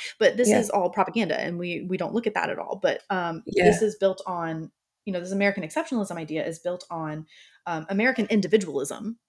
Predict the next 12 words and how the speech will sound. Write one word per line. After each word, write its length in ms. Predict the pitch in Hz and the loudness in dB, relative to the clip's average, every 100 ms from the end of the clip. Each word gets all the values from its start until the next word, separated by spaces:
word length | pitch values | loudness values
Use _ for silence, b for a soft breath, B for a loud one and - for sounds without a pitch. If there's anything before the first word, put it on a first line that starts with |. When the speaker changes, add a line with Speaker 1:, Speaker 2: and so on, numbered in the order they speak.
| _ | _
Speaker 1:
which 140 | 185 180 | -4 0
is 120 | 175 | 6
Speaker 2:
Mm. 140 | 208 180 | 6 8
Speaker 1:
baked 280 | 247 247 233 | 4 4 0
into 300 | 202 196 170 | 0 0 -2
the 140 | 160 | -4
core 640 | - - 226 196 165 151 | -6 -2 4 6 6 4
of 180 | - 156 - | 0 -4 -4
America. 680 | 131 139 95 - - - 196 B B B - | -6 -4 -6 -10 -14 -14 -18 B B B 0
Speaker 2:
Yeah. 240 | 196 160 - - | 2 2 -2 2
Speaker 1:
And 300 | 196 185 180 - | 4 4 2 0
also, 600 | 196 269 - 311 311 277 | 2 2 4 4 4 2